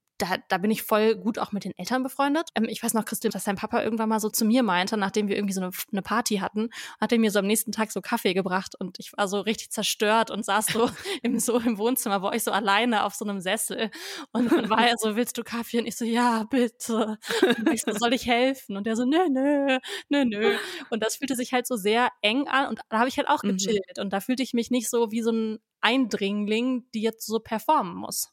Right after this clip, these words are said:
Speaker 2: Ja, voll.
Speaker 1: Was ist
Speaker 2: Also
Speaker 1: denn dein
Speaker 2: ich hab
Speaker 1: Unterschied?
Speaker 2: Nee, ein Unterschied nicht, aber ich, ähm, die Frage war ja, welchen Stellenwert haben beste
Speaker 1: Ja.
Speaker 2: Freundschaften so in eurem Leben? Und mir ist aufgefallen, dass das, äh, auch einen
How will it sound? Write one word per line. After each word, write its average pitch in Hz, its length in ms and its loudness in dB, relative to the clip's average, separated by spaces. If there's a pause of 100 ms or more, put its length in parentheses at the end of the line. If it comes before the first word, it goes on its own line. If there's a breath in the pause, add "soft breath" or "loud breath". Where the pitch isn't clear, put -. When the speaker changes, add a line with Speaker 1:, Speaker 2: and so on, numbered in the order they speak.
(120)
Speaker 2:
Ja, 190 300 0 (120)
voll. 185 420 -6 (360 loud breath)
Speaker 1:
Was 226 160 0
ist 226 60 2
Speaker 2:
Also 226 40 6
Speaker 1:
denn 240 180 4
dein 302 100 2
Speaker 2:
ich - 60 0
hab 302 80 4
Speaker 1:
Unterschied? 185 560 -4 (120)
Speaker 2:
Nee, 247 280 2
ein 233 120 2
Unterschied 302 380 -2
nicht, 294 180 0
aber 233 180 2
ich, - 180 -8
ähm, 214 320 -4
die 208 120 -6
Frage 233 240 0
war 233 60 4
ja, 226 140 4
welchen 220 220 0
Stellenwert 180 500 0
haben 160 320 0
beste 214 160 0
Speaker 1:
Ja. 180 80 -6
Speaker 2:
Freundschaften 160 580 -4
so 160 80 -2
in 151 120 -2
eurem 151 240 0
Leben? 165 200 -2
Und 214 240 -4
mir 247 160 2
ist - 140 -2
aufgefallen, 220 460 -2
dass 208 160 -8
das, - 240 -10 (160)
äh, 147 120 -18 (200)
auch 214 300 2 (260)
einen 208 180 -2